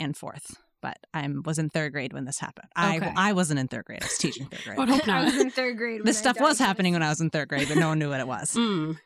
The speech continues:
Speaker 1: And I also, another piece of it too, is when we were talking about, I guess I also did not know that A D H D, um, is inherited. I didn't
Speaker 3: Mm.
Speaker 1: know that it was genetic. And the moment I learned that, and we call my mother Squirrel,
Speaker 3: Yes.
Speaker 1: um, <laughs>
Speaker 3: <laughs>
Speaker 1: it became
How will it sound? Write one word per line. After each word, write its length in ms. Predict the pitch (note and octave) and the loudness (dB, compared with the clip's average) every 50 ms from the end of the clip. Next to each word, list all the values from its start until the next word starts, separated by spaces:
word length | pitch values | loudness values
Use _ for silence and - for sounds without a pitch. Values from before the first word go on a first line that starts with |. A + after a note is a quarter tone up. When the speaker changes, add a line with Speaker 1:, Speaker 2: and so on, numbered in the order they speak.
| _ - | _ -2
Speaker 1:
And 120 | - A#3+ A#3+ | 0 2 2
I 40 | A3+ - - | 0 2 2
also, 540 | C4+ D#4 F4+ E4+ - E4 D4+ C4+ C4 B3 | 4 4 4 2 2 0 2 2 2 2
another 320 | A#3+ A#3 A3 G#3 F#3+ G3+ G3 | 2 2 2 2 0 0 -2
piece 260 | - - G#3 - - | 2 0 0 0 0
of 80 | F#3+ F3+ | -2 -2
it 140 | F3 - | -2 -2
too, 320 | - - - B3+ A#3+ A3 G3+ | -4 -4 0 2 2 2 2
is 120 | G3 F3 | 2 2
when 140 | F#3+ F3+ F3+ | 0 0 0
we 80 | F3 F3 | 2 0
were 80 | F3 | 0
talking 220 | - F#3 F3+ F3 F3 | 0 -2 -2 -2 0
about, 160 | F3+ D#3+ - | -2 -2 -2
I 80 | F3 | -2
guess 200 | D#3+ F#3+ F#3+ F#3+ - - - | 0 0 0 -2 -2 -4 -2
I 180 | F#3 G3 G3+ - - | -2 -2 -2 -4 -2
also 320 | F3+ G#3+ B3+ - - D#4 | 0 0 0 2 2 2
did 160 | D4 B3 B3+ A#3+ | 2 4 4 4
not 220 | A#3+ A3 G3+ - | 4 2 2 0
know 200 | F#3+ F#3 F3 F3+ | 0 0 0 0
that 120 | D#3+ D#3+ - | -2 -2 -2
A 120 | E3+ E3+ E3 | 0 0 2
D 60 | F3 E3+ | 2 0
H 200 | D#3+ D3+ - - | -2 -2 -4 -4
D, 320 | - E3 D#3 D#3 D#3 D#3 - - | -2 0 0 0 0 -2 -2 -2
um, 420 | D#3+ D3+ C#3+ C#3 B2 A#2 A#2 C3+ - - | -2 -2 -2 -2 -4 -4 -6 -6 -8 -4
is 480 | E3+ E3 D3+ D3 D3 D#3 D3+ - - - - | -2 -2 -2 0 -2 -4 -4 -6 -8 -6 -8
inherited. 480 | D3+ - - E3+ E3 F3+ G3+ A#3+ D#4 - - - - - | -8 -4 -2 0 0 2 0 0 -2 -4 -10 -20 -16 -4
I 120 | - E3 E3 | 0 0 0
didn't 300 | D#3 E3+ E3 E3 D#3 - | 2 2 2 4 4 4
Speaker 3:
Mm. 40 | |
Speaker 1:
know 200 | D#3+ D#3+ D#3 D#3 | 4 4 2 2
that 160 | D3+ D3+ D3+ C#3+ | 0 -2 -4 -4
it 60 | B2+ | -4
was 160 | D#3 D3+ - | -6 -6 -4
genetic. 480 | - D#3+ D#3+ F3 F3+ G3 G#3 - - _ _ _ _ _ _ - | -4 -2 0 0 0 0 -2 -2 -6 _ _ _ _ _ _ -4
And 400 | F#3+ F#3 E3+ E3 D#3+ D#3+ D#3+ D#3 D#3+ D#3 | -2 -2 0 0 0 0 0 -2 -2 -2
the 80 | - E3 | 0 0
moment 300 | D#3+ D#3+ D#3+ E3 E3 D#3+ | 2 2 2 2 2 2
I 100 | D#3+ E3 | 0 0
learned 320 | D#3 E3 D#3+ D#3 D#3 D#3 | 0 0 0 0 0 0
that, 320 | D3 C#3 C#3 E3 G#3+ G#3 - _ - | 0 0 0 0 -2 -4 -6 _ -4
and 300 | E3+ D#3 D3 D3 C#3+ D3+ | -2 0 0 0 0 0
we 140 | D#3+ D#3 D3 | -2 -4 -2
call 320 | - - - F#3+ E3+ E3+ | -6 -4 -2 0 2 2
my 180 | F#3 F3+ E3+ E3 | 2 2 2 2
mother 320 | D#3+ D3+ D3 - D#3 D#3 | 0 0 0 0 -2 -2
Squirrel, 600 | - - - - - D#3+ C#3+ C#3+ E3 A3 C#4 - _ _ _ - | 0 -2 -2 -2 -2 -2 0 2 2 0 0 -2 _ _ _ -4
Speaker 3:
Yes. 340 | G#3+ A3 A3+ A3 G3+ - | -2 -2 0 0 0 2
Speaker 1:
um, 480 | F#3 F3+ F3+ E3+ E3+ E3 E3 E3+ E3+ D#3 | 2 4 4 4 4 4 2 2 0 2
<laughs> 40 | E3 | 2
Speaker 3:
<laughs> 200 | F4 F#4 - - | 2 0 4 4
Speaker 1:
it 140 | G#3 G#3 G3 | 4 4 4
became 500 | G#3+ G#3 A3+ A3+ G#3+ A3 A3+ G#3+ G3+ | 4 4 4 4 4 4 2 2 0